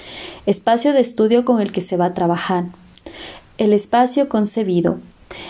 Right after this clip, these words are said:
Está vinculado a las relaciones de producción y al orden que imponen esas relaciones, por lo tanto, al conocimiento, los signos, los códigos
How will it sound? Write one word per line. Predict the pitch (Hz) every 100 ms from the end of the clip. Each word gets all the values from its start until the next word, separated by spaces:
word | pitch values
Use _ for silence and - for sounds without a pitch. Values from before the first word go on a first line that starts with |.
| -
Está | 262 - 359
vinculado | 381 370 - 214 214 214
a | 185
las | 180
relaciones | 180 170 175 - 202 196
de | 185
producción | 170 175 170 170 - 214 226
y | 208 226
al | 247
orden | 269 311 320
que | 302
imponen | 220 196 185 208 202 185
esas | 180 180 180
relaciones, | 175 170 175 226 220 175 175 - -
por | 202
lo | 202 190
tanto, | 214 233 220 196 190 -
al | 196
conocimiento, | 202 196 196 208 220 262 254 190
los | 170 175 175
signos, | 247 240 185 170 -
los | 185 180 -
códigos | 262 277 262 294